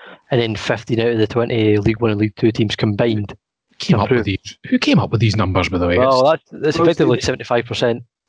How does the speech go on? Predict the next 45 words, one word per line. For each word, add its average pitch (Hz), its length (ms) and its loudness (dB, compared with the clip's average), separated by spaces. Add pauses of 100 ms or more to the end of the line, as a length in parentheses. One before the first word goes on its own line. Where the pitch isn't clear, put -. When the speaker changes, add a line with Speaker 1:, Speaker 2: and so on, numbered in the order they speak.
Speaker 2:
Aye. 92 220 0 (300)
Speaker 3:
Yeah, 156 120 2
which, 147 280 0
which 151 220 -4
makes 151 220 2
sense. 127 420 0 (260)
My 139 260 4
problem 196 500 2
then 160 200 2
comes 143 440 2
when 135 180 4
it - 140 -2
comes 131 280 2
to 120 120 0
the 117 80 0
restructure, 131 840 0 (300)
where 139 140 4
the 131 100 4
rules 147 300 6
then 127 260 4
change 120 580 2
to 123 200 4
it 113 60 -2
needs 123 260 4
to - 60 0
be 120 120 4
eleven 139 400 4
out 131 100 4
of 107 80 2
the 117 80 2
twelve 107 340 0 (680)
Speaker 1:
Yeah, 123 240 2
Speaker 3:
Premier 120 260 0
Speaker 1:
the 113 40 -4 (400)
Speaker 3:
League, - 120 -14
which 147 220 0
essentially 180 540 4
means 135 380 6 (440)
if 139 100 2
the 147 80 6
Old 151 240 4
Firm 139 220 4
don't 135 260 4
want 120 300 2
it, 120 180 2